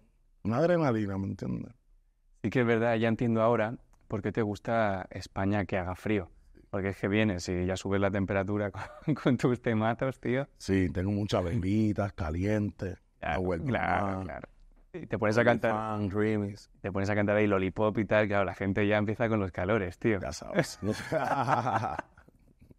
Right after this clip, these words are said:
Speaker 2: Qué bueno. Entonces,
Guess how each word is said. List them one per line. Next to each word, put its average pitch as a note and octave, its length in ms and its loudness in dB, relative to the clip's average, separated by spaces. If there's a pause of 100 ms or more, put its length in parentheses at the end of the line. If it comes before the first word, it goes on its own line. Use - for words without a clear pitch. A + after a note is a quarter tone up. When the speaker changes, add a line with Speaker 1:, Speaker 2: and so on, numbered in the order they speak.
(960)
Speaker 2:
Qué C3+ 140 4
bueno. B2 320 4 (440)
Entonces, C3+ 340 2